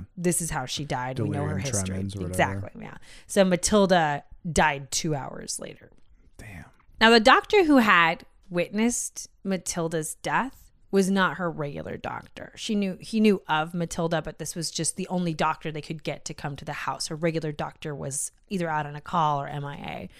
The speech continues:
Speaker 2: Okay.
Speaker 1: So a few hours after her death, her regular doctor shows up to the scene. And the landlady tells her regular doctor that Matilda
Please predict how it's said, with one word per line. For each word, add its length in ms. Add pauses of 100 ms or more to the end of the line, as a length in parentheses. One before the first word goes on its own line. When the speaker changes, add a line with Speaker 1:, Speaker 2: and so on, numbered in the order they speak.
(120)
Speaker 2:
Okay. 300
Speaker 1:
So 220
a 220 (120)
few 260
hours 580
after 380
her 160
death, 760
her 140
regular 500
doctor 420
shows 300
up 140
to 100
the 140
scene. 500 (560)
And 480 (640)
the 140
landlady 560
tells 760
her 180
regular 680
doctor 800 (420)
that 440 (420)
Matilda 880